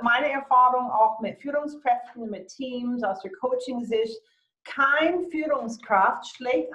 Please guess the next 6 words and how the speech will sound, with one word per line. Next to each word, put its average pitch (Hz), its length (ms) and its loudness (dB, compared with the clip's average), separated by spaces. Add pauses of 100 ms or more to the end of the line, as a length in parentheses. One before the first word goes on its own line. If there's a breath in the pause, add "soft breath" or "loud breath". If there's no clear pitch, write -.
ein 208 160 -6
Buch 302 340 -6
auf 185 400 2 (160)
und 220 120 -4
sagt, 226 360 4
„Oh, 359 480 4